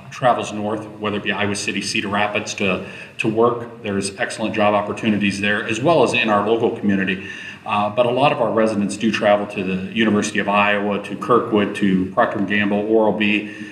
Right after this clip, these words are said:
uh, some of the larger employers up there, and, uh, and they choose to live in Kelowna. Uh, there's a lot of different reasons why people choose Kelowna. One of the big ones is our Mid-Prairie Community School District. We have a very vibrant school district, and it's really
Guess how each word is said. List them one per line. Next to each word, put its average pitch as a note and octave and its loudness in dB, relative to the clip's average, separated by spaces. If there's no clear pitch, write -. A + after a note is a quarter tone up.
uh, G#2 0
some C#3+ 2
of C3 6
the A#2+ 4
larger A2 4
employers G#2 2
up G2 0
there, G2 2
and, F#2 0
uh, F#2+ -6
and G2+ 2
they G2+ 2
choose G#2+ 2
to G#2+ -2
live G#2 4
in G2 2
Kelowna. G2+ 0
Uh, G2+ 0
there's B2 4
a B2 4
lot B2 6
of A#2 0
different A#2 0
reasons A2+ 0
why G#2+ 0
people G2+ -4
choose - 0
Kelowna. G#2+ 2
One B2+ 4
of A#2+ 2
the G#2 4
big B2 0
ones G#2 0
is G2+ -2
our G2+ 2
Mid-Prairie A2+ 0
Community A2 2
School A2 -4
District. F#2 -6
We A2 0
have A2 2
a G2+ 4
very A2 4
vibrant G#2 0
school A2+ 0
district, G2+ -4
and G2+ 0
it's - -4
really A2+ 4